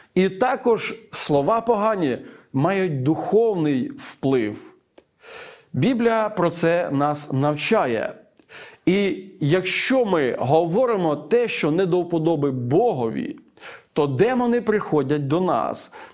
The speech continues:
і посилають те чи інше зло. А люди можуть нарікати на Бога: «Навіщо мені Бог це послав?» Є слова, які завдають болю людям.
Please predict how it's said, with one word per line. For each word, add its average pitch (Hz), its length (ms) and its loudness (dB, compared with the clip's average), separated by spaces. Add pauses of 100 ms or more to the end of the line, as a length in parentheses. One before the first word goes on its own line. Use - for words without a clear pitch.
(140)
і 220 120 4
посилають 202 840 0
те 202 160 2
чи 202 160 -4
інше 156 460 -2
зло. 160 540 0 (220)
А 139 120 2
люди 175 240 2
можуть 185 320 0
нарікати 185 560 0
на 180 120 0
Бога: 151 500 0 (260)
«Навіщо 196 640 2
мені 185 360 0
Бог 175 600 0
це 147 320 0
послав?» 147 840 -2 (480)
Є 226 240 2
слова, 214 400 2
які 226 340 2
завдають 170 760 0
болю 160 680 0
людям. 156 580 0